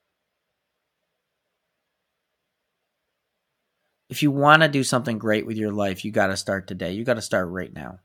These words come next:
Stop wasting time like you have an unlimited supply. Stop watching everybody else live their lives. You start living yours.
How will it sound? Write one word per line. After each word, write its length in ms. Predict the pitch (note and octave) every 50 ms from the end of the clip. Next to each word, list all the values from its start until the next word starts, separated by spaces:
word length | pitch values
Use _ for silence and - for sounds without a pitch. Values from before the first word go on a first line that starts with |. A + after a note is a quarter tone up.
| _ _ _ _ _ _ _ _ _ _ _ _ _ _ _ _ _ _ _ _ _ _ _
Stop 460 | - - - D3+ C#3 C#3 C3+ - -
wasting 440 | B2+ B2 A#2+ A#2 - - A#2 G#2+ G2+
time 580 | - - - G#2+ G#2 G2 F#2 F2+ F2+ F#2 A2 - -
like 180 | G#2 G#2+ F#2 -
you 120 | A2+ G2+
have 220 | G2 G#2+ G2+ G2 G#2
an 80 | F#2
unlimited 600 | - F2 G#2 G2+ G2 G2 F#2+ F#2 F2+ - F2+ F2
supply. 480 | - - F2 - - - A2 F#2+ E2+ F2
Stop 380 | - - - B2 A#2+ A#2+ -
watching 440 | A#2+ A2 A2 A#2 A2+ - A2+ G#2+ F#2+
everybody 480 | - A2 G2+ G#2 G2 F#2 - F#2 F#2+ F#2
else 220 | F#2 F#2 F#2 - -
live 160 | G2+ G2 F2+ G2
their 180 | F2+ E2+ E2
lives. 380 | F#2 G2 F#2+ F2+ F2 F2 F2+ -
You 100 | A#2 A#2
start 320 | - - A2 G2 - -
living 320 | - F#2+ F2+ F#2 F2 F2 F#2
yours. 460 | F#2 F2+ D#2+ C#2 B1 E2 - -